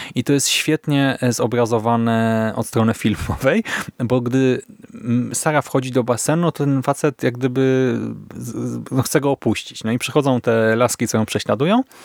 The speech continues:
te trzy dziunie, co tam, e, ją wyzywają. E, no i Sara, nie chcąc słuchać tego wszystkiego, ale też, no, nie wiedząc, co zrobić, jak się może ukryć, tak, będąc na środku basenu, no, nurkuje, ale nurkuje z zamkniętymi oczami. Ona przepływa pod wodą i ona przepływa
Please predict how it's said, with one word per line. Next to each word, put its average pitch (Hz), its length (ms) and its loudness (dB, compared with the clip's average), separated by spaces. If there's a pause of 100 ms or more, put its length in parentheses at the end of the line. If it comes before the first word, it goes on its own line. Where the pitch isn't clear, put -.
(360)
te 123 100 2
trzy - 240 2
dziunie, 117 340 4
co 110 120 0
tam, 107 320 0
e, 110 500 0
ją 113 160 4
wyzywają. 113 640 4 (500)
E, 123 480 2
no 139 160 2
i 170 120 2
Sara, 143 600 0
nie 135 180 0
chcąc - 400 -2
słuchać 120 320 2
tego 110 220 2
wszystkiego, 110 640 -2
ale 127 160 4
też, 123 200 -4
no, 123 80 4
nie 123 120 4
wiedząc, 120 300 0
co 117 120 -2
zrobić, 117 360 2
jak 127 140 2
się 117 100 2
może 113 220 2
ukryć, - 320 -4
tak, 113 160 0
będąc 110 260 2
na 110 100 0
środku - 360 -2
basenu, 113 420 -2
no, 190 120 2
nurkuje, 202 540 2
ale 131 160 2
nurkuje 180 420 0
z 160 40 -8
zamkniętymi 135 460 0
oczami. 113 380 0
Ona 165 140 2
przepływa 143 520 2
pod 110 180 -4
wodą 110 340 2 (500)
i 131 40 -4
ona 131 180 4
przepływa - 480 -2